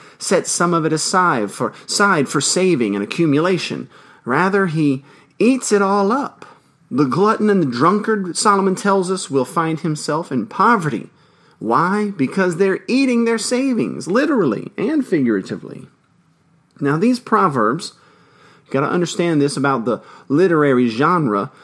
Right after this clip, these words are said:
of the proverbs, they're generalizations, they're truisms. And this isn't absolutely true in every circumstance. There are evil and foolish men who have treasure and oil in their homes, and there are wise people who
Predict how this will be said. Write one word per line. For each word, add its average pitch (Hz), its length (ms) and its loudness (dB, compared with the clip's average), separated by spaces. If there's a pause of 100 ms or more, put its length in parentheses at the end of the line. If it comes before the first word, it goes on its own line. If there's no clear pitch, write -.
(200)
of 170 180 0
the 120 80 0
proverbs, 139 560 -4
they're 185 140 0
generalizations, 190 1120 -2 (240)
they're - 100 -4
truisms. 165 960 -4 (480)
And 160 180 -2
this 214 260 -2
isn't 180 360 -2 (100)
absolutely 165 680 -4
true 156 340 -4
in 139 160 -6
every 135 320 -4
circumstance. 95 920 -4 (340)
There 135 260 2
are 143 400 0 (200)
evil 147 500 2
and 113 140 0
foolish 160 440 0
men 147 280 0
who 131 160 0
have 127 260 -2
treasure 117 420 0
and 120 120 0
oil 175 260 0
in 104 80 -2
their 98 140 -2
homes, 135 360 -2
and 196 160 0
there 214 160 -2
are 220 220 0
wise 208 400 0
people 120 400 -4
who 123 260 -2